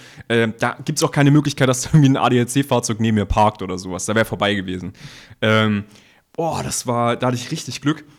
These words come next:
Jedenfalls drei Stunden später ist, ist der Mann dann da gewesen.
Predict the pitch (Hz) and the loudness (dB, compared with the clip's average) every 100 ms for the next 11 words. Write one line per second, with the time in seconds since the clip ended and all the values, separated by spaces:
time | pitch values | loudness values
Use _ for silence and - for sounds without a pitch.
0 | - 135 165 160 151 - 131 151 151 151 | -2 0 2 0 0 0 0 0 0 0
1 | - 147 143 139 147 - - 117 - 123 | 0 0 0 0 0 -2 -4 -6 0 2
2 | 131 147 123 104 123 147 160 165 233 - | 4 6 4 4 2 0 0 0 -2 -4